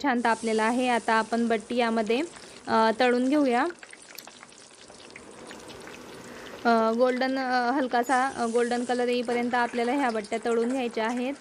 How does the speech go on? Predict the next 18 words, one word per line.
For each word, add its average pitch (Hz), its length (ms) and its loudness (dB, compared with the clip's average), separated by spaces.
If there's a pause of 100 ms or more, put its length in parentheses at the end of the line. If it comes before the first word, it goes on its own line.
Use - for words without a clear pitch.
(520)
आणि, 247 460 0 (340)
अ, 220 280 0
बट्ट्या 233 420 0
तळत 247 260 0
असताना 247 400 -2
तेल 247 320 -2
छान 247 280 -2
तापलेलं 233 420 0
हवं 247 320 2
आणि 240 240 -4
नंतर 240 360 -4
मग 240 220 -4
गॅसची 240 320 -4
फ्लेम 240 240 -4
आपल्याला 226 300 -2
मीडियम 247 360 -2
ठेवायची 226 420 -2
आहे, 233 240 -2